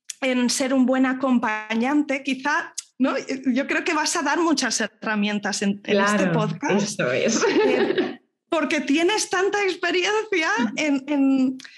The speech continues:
Speaker 1: pues, l-, los retos más frecuentes que tienen las mujeres a la hora de tener el parto que quieren. <laughs> Y este
Speaker 2: Claro,
Speaker 1: es uno, seguro.
Speaker 2: claro, claro. Y entonces
Speaker 1: <laughs>
Speaker 2: esta pregunta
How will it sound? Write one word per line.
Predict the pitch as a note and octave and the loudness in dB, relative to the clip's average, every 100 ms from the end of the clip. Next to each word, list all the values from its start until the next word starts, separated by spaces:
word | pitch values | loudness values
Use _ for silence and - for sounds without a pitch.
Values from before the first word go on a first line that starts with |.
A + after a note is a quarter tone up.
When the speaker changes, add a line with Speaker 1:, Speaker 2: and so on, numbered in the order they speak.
| - - | -20 -12
Speaker 1:
pues, | - C#4 | -2 -2
l-, | C4 A#3+ - - C#4 - - | -2 -8 -16 -4 -4 -4 -2
los | C4+ C4+ | 0 2
retos | B3 D4+ E4 D#4+ | 0 0 0 2
más | D#4+ D#4 | 2 2
frecuentes | D#4 D4+ D4 D#4 D4 D4+ C#4 | 0 -2 0 2 2 0 -2
que | C#4+ | -2
tienen | C#4 C#4 C#4 | 0 0 2
las | C#4 C4 | 0 2
mujeres | C4 C4 C#4 C4+ C4 | 2 2 -2 -2 -2
a | C4 | 0
la | B3+ | 0
hora | B3+ | -2
de | B3+ | -2
tener | B3 B3 | 0 0
el | B3 | -2
parto | A#3+ A#3 A#3 | -4 -4 -8
que | - | -8
quieren. | - F4+ F#4+ A#3 G#3+ A3 - | -6 -4 -2 -2 -2 -6 -10
<laughs> | - - - | -12 -8 -2
Y | - - | 0 2
este | F3+ E3+ | 2 0
Speaker 2:
Claro, | |
Speaker 1:
es | - | 0
uno, | G4+ F4+ D4 | 2 2 2
seguro. | C#4 C4 D4 | 0 2 2
Speaker 2:
claro, | G#3+ G3+ F#3 E3+ C4 - C4+ - | 4 4 2 -2 -6 -8 -4 0
claro. | B3+ A3 A#3+ | 2 2 2
Y | A#3 | 2
entonces | A3+ C#4 D4+ | 4 2 2
Speaker 1:
<laughs> | |
Speaker 2:
esta | B3+ B3+ D4 | 0 0 2
pregunta | C#4 D4 D4 D4+ C#4 C4+ D4 | 2 4 4 2 2 0 -2